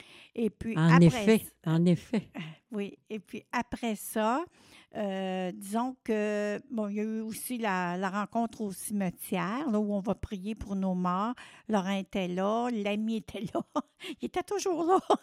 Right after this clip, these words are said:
Speaker 1: <laughs> là, le, l'ami en question. Et puis on s'est revus encore, puis c'était pas mal bien. Puis après ça, il y a eu des parties dans le temps de Noël où nous étions invités tous les deux. Et à chaque fois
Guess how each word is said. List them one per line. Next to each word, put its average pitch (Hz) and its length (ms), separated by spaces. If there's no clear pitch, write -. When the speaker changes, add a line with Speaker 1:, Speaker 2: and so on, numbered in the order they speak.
Speaker 1:
<laughs> - 300
là, 240 340
le, 226 260
l'ami 220 360
en 208 80
question. 214 480
Et 214 160
puis 202 320
on 220 140
s'est 214 180
revus 196 420
encore, 190 540
puis - 100
c'était 175 560
pas 196 120
mal 180 200
bien. 190 720
Puis 202 240
après 220 220
ça, 262 140
il 240 80
y - 20
a 220 40
eu 220 40
des 202 140
parties 220 460
dans 214 120
le 185 100
temps 190 160
de 190 60
Noël 190 600
où 240 220
nous 214 300
étions 208 260
invités 208 380
tous 220 160
les 190 240
deux. 220 480
Et 202 240
à 196 140
chaque - 380
fois 226 520